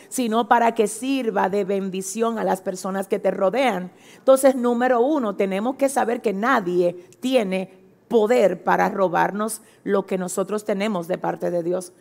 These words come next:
Número dos, lo que tenemos no fue para echar competencias con nadie, ni fue para tratar de hacer quedar mal a nadie, sino que se nos dio el don, el talento y la gracia para nosotros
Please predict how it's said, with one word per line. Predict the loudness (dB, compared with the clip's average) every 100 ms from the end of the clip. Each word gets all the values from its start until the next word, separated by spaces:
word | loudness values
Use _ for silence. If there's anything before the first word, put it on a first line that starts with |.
| -20 -20 -4
Número | -2 0 2 2
dos, | 2 0
lo | -2 0
que | -2
tenemos | 0 -2 -2 -2 -4 -4
no | -4
fue | -4 -2
para | 0 0
echar | 0 -2 -2
competencias | -2 -2 0 -2 -2 -4
con | -2 -4
nadie, | -2 -2 0 -2 -4 -14 -20 -20 -4
ni | -4
fue | 2 2
para | 6 6 6
tratar | 4 2 4 6 8 6 4
de | 4 2
hacer | 2 0 -2
quedar | 0 2 2 2
mal | 0 0 -2
a | -4 -2
nadie, | 0 0 2 0 0 -12
sino | -6 -2 0 0 4
que | 2 2
se | -8 -2 0 2
nos | -2 -4 -6
dio | 2 4
el | 6 4
don, | 4 2 0
el | 0
talento | 2 2 2 0 0
y | 2
la | 2
gracia | 4 2 2 -2 -2
para | -2 -2
nosotros | -4 -6 -8 -6 -2 -2 0 0 0